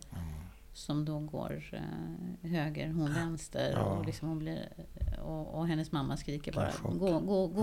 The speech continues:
Speaker 1: Ja.
Speaker 2: till tant, eh, Irene.
Speaker 1: Aha.
Speaker 2: Håll dig till henne."
Speaker 1: Ja. Mm.
Speaker 2: Eh, så att där, eh, ja, det, där börjar det liksom det tuffa.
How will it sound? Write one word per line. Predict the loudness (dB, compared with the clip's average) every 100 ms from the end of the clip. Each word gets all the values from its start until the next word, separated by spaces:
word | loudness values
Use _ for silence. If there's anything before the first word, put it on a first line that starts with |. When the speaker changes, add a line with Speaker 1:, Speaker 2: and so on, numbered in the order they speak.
| 6
Speaker 1:
Ja. | 6
Speaker 2:
till | 2
tant, | 4 6 6 4 -2
eh, | 0 4
Irene. | 6 8 6 6 2 4
Speaker 1:
Aha. | 4 8
Speaker 2:
Håll | 8 8
dig | 6 2
till | 2
henne." | 2 2 2
Speaker 1:
Ja. | 4 2 -2 -4 -6 -6 -8 -12 -14 -14 -20 -20 -20 0
Mm. | 2 2 0 -16 -18 -20 -20 -20 -18 -14 -6
Speaker 2:
Eh, | -4 -2 -2
så | -4
att | -6 -4
där, | -2 -2 -2 -4 -4
eh, | -4 -2 -2 -4 -8 -12 -14 -18 -18 -18 -20 -20 -20 -12 -4
ja, | -2 -2 -8 -6
det, | -2 0 2 0 -2 -10 -18 -20 -20 -20 -20 -20 -20 -20 -18 -6
där | -2
börjar | 0 0 -2 -4 -4
det | -4
liksom | -6 -6 -6
det | -6
tuffa. | -2 -4 -4 -6